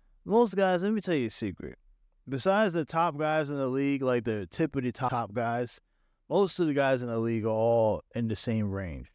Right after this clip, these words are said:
There's really no clear-cut difference in skill set. It's mostly the different, the, the typical difference be-, the, between a team that is good for years,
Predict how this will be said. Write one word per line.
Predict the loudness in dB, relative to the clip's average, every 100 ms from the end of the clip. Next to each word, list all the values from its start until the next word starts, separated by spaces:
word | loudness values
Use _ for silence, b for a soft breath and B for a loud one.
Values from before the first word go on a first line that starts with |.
| -8
There's | -4
really | 0 2 2
no | 0 0 0 -4 -8 _
clear-cut | -2 0 2 0 -2 -2
difference | -4 -2 -4 -4 -4 -14 -18 _ _ _ _
in | -10 -8
skill | -8 -10 0 2 2 0
set. | -6 -6 -6 -6 _ _ _ _ _
It's | -6 -6
mostly | 0 2 2 0 0 2 0
the | -2
different, | 0 0 0 -4
the, | -4 -2 -4
the | 0
typical | 2 2 4 2
difference | 2 0 2 -2 -2 -6 -18 _ _ _
be-, | -10
the, | -8 -2
between | -2 0 -2 0
a | -2
team | -2 0 2 0 -4 _ _ _ _ _ _ -2
that | 0 0 -2 -4 _ _ _ _ _ _ -8
is | -4 -2 -4 -6 -12 -16 -20 -6
good | 0 0 0
for | -2
years, | -2 0 2 4 2 0 -8